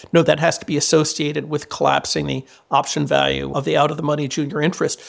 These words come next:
So that was the thought they had in the nineteenth century. Now, again, they didn't express it with modern finance, but that was the idea. So that's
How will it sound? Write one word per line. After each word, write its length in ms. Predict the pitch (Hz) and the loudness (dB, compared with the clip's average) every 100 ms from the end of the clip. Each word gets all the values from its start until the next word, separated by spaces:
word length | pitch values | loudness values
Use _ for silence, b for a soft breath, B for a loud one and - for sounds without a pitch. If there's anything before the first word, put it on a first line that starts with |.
| B | B
So 420 | - 233 190 - - _ _ _ _ _ _ - - | 6 8 6 0 -16 _ _ _ _ _ _ -18 -10
that 220 | - 233 | 2 4
was 120 | 254 - | 4 0
the 80 | |
thought 300 | 185 202 185 | 2 6 4
they 100 | - | 4
had 160 | 156 165 | 2 2
in 100 | 160 | 4
the 60 | 156 | 2
nineteenth 380 | 151 - 156 | 2 0 -2
century. 280 | - 185 - | 2 0 2
Now, 140 | 160 160 | 2 4
again, 240 | 151 160 | 6 4
they 140 | 151 | 4
didn't 140 | 160 143 | 2 0
express 460 | - - 147 139 | -2 2 2 4
it 160 | 143 - | 0 -2
with 280 | 139 135 - - | -6 -8 -8 -2
modern 340 | 147 143 139 | 0 2 0
finance, 520 | 131 196 220 165 - | 0 2 4 2 -4
but 120 | - 170 | -6 2
that 160 | 180 | 2
was 140 | 156 - | 2 0
the 140 | 156 | 0
idea. 360 | 143 147 180 - B - | 0 2 2 2 B -2
So 100 | 240 | 4
that's 300 | 311 - | 4 4